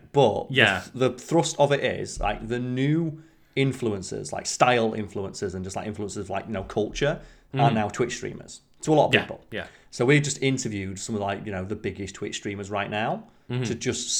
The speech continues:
Speaker 1: see what they wear, because obviously they're on camera pretty much ninety percent of the time.
Speaker 2: That's fair enough,
Speaker 1: And
Speaker 2: yeah.
Speaker 1: what they wear becomes fashion. And they
Speaker 2: Mm-hmm.
Speaker 1: talked to, is it, is it Pokimane? And I
Speaker 2: Pokimane,
Speaker 1: kn-,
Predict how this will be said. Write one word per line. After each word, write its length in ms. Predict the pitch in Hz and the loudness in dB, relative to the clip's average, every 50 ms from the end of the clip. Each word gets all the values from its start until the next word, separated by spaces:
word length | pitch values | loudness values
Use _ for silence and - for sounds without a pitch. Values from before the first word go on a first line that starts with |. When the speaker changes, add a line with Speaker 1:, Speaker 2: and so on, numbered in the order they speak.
| - | -2
Speaker 1:
see 240 | - 123 113 113 113 | 0 0 0 2 2
what 260 | 110 107 107 104 110 104 | 2 4 2 2 2 0
they 180 | 107 101 104 | -2 -2 -2
wear, 400 | 101 95 101 98 92 90 87 - - | -2 -2 -2 0 0 -2 -4 -6 -8
because 260 | - - - - - | -8 -6 -6 -4 -4
obviously 400 | 101 90 85 - - 104 98 95 | -4 -6 -6 -6 -6 -6 -6 -6
they're 300 | 90 - 104 101 98 98 101 | -6 -4 -2 0 2 2 2
on 120 | 101 101 | 0 0
camera 480 | 98 - - 104 104 104 101 95 90 92 - _ _ _ _ _ | -2 -4 -4 -4 -4 -4 -4 -6 -6 -6 -10 _ _ _ _ _
pretty 260 | - - 104 95 92 95 | -12 -8 -8 -6 -6 -6
much 180 | 95 92 - | -8 -8 -6
ninety 340 | 110 104 98 95 98 95 92 - | -6 -4 -2 -2 -2 -4 -4 -6
percent 300 | - 104 - 110 101 98 | -8 -4 -4 -4 -4 -4
of 60 | 101 | -4
the 60 | 101 | -4
time. 400 | 104 - 107 104 120 160 220 226 - - _ _ _ _ | -2 0 0 0 0 -2 -4 -8 -12 -16 _ _ _ _
Speaker 2:
That's 180 | 156 185 185 - | -6 -6 -6 -4
fair 200 | - 104 107 104 | -4 -4 -2 -2
enough, 200 | 101 101 107 107 | -4 -4 -4 -2
Speaker 1:
And 180 | - 120 117 117 | 0 0 0 2
Speaker 2:
yeah. 40 | 110 | 4
Speaker 1:
what 220 | 120 123 127 120 | 4 4 4 6
they 180 | 117 120 113 113 | 4 4 4 4
wear 440 | 110 110 113 113 101 92 92 95 101 | 4 4 6 6 6 4 2 0 -2
becomes 480 | - 120 107 - - 101 92 98 104 - | -2 -4 -4 -4 -6 -8 -6 -8 -8 -2
fashion. 580 | - - 170 180 - - - 101 85 - - - | 0 0 0 0 0 -4 -4 -6 -6 -8 -6 -4
And 140 | 95 110 | -2 0
they 100 | 113 117 | 0 0
Speaker 2:
Mm-hmm. 140 | 117 - - | 0 2 2
Speaker 1:
talked 540 | 135 139 143 139 - - - - - - - - | 6 6 6 6 4 0 -6 -12 -12 -12 -10 -8
to, 180 | - 107 101 95 | -6 -4 -4 -4
is 240 | - - - 107 117 | -4 -6 -8 -8 -8
it, 100 | - - | -8 -6
is 120 | - 120 | -8 -8
it 80 | 107 - | -6 -2
Pokimane? 540 | - 143 143 147 165 151 147 156 170 220 - - - _ _ _ _ _ _ _ _ _ _ _ _ _ _ - | 0 0 0 2 0 0 0 0 -2 -4 -8 -12 -18 _ _ _ _ _ _ _ _ _ _ _ _ _ _ 4
And 100 | 113 - | 6 6
I 80 | 120 120 | 6 6
Speaker 2:
Pokimane, 200 | - 131 123 110 | 6 4 4 4
Speaker 1:
kn-, 240 | 101 95 95 101 | 2 0 -2 -4